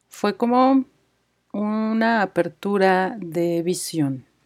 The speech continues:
El tratar también de entender cómo es posible que lo pueda lograr en otra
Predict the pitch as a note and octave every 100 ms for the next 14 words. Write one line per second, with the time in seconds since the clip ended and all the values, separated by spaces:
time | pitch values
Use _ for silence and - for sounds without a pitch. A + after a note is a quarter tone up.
0 | _ _ _ _ _ _ _ F#3 F3+ F3
1 | D#3 F3+ E3+ G#3 G#3+ B3 A3+ G#3+ G#3+ G#3
2 | F#3+ F3 E3+ E3 E3+ E3 - G3+ A3+ A3+
3 | - A3 - F3 D3 C3+ _ _ _ _
4 | _ _ _ _ F3+ E3 D#3 G#3+ G#3+ G#3+
5 | G3+ F#3+ F#3 F3 E3+ D#3+ D#3 D#3+ D#3